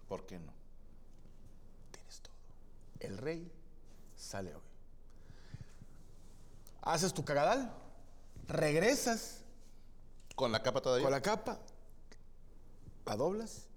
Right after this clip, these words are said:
Speaker 2: la pones en un cajón, cierras el, ¿no? Steve Abston, así le, así me llamo yo cuando después de regresar,
Speaker 1: Steve
Speaker 2: Steve Abston.
Speaker 1: Abston.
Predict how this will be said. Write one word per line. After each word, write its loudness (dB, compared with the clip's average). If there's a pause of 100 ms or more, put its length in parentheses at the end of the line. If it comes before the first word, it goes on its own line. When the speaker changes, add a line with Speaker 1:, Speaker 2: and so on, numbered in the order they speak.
(160)
Speaker 2:
la -4
pones -2
en -2
un -2
cajón, -2 (1700)
cierras 4
el, -2 (180)
¿no? -4 (1300)
Steve 2
Abston, 0 (220)
así -4
le, 2
así -2
me 2
llamo 2
yo 2
cuando 0
después 0
de 0
regresar, -2
Speaker 1:
Steve 0
Speaker 2:
Steve -2
Abston. 2
Speaker 1:
Abston. -6